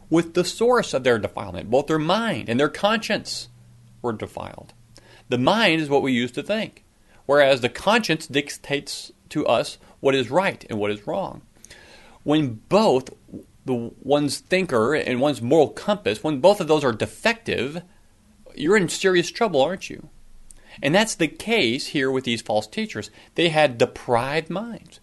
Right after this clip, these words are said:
They had seared their conscience. Paul, in effect, told them, "It is not the food and the marriage that are defiled. You are." That's the defilement. And so he continues with the indictment. They profess to know God.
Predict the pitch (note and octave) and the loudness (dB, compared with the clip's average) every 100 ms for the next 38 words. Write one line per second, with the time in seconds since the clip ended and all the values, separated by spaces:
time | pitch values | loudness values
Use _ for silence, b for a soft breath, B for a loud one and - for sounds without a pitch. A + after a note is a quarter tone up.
0 | b b D#3 A2 - - B2+ C3 D3+ E3 | b b 0 0 -2 2 6 6 6 6
1 | E3+ F#3+ G3 - A3 A3+ - - - - | 4 2 0 -4 -8 -8 -12 -14 -18 -20
2 | _ b b b b b - G3+ G3 D#3+ | _ b b b b b 4 6 8 4
3 | C#3 G3+ - G3 G#3+ C#3+ C3+ B B B | 4 2 4 4 6 4 2 B B B
4 | B D#3 D#3 C3+ C#3+ G3+ A3+ F3 - - | B 4 4 4 2 0 0 -2 -2 -2
5 | B3 F3+ B2 F3+ - D#3 C#3 B2+ G3 G3 | 2 4 4 4 2 2 2 2 2 2
6 | B2 B2 B2 A2+ G#2 - G2+ A2+ - b | 0 0 0 0 -2 -4 2 2 2 b
7 | b C#3 C#3 G#3+ C#4+ C#4 - B2 A2 E2+ | b -8 -4 0 0 0 2 4 6 2
8 | - _ _ - F#3 - - F3+ F3+ F#3 | -6 _ _ -2 -2 -2 0 2 2 -2
9 | - G#3 A#3 G3 D3+ - - _ _ _ | -4 -2 0 2 -2 -6 -20 _ _ _
10 | _ _ _ b b b b b b b | _ _ _ b b b b b b b
11 | D3+ D#3+ C#3+ E3 F3+ C#3+ - A#3+ B3+ C#3+ | -2 4 4 4 -2 -6 -4 -2 0 0
12 | G#2+ B2+ A#2+ C#3 E3 A3 B2 F3 C3+ D#3+ | 0 -2 -4 0 2 2 0 -2 -2 0
13 | F#3+ G3 - G#3 G#3+ A3 B3 C#4 | 2 2 2 0 0 0 -6 -10